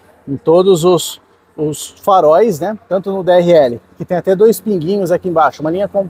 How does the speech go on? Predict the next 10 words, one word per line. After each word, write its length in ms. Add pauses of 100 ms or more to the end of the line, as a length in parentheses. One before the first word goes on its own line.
grandona 460
e 40
dois 160
pinguinhos 320
aqui 160
embaixo, 340 (600)
quanto 260
no 120
farol 360
aqui, 300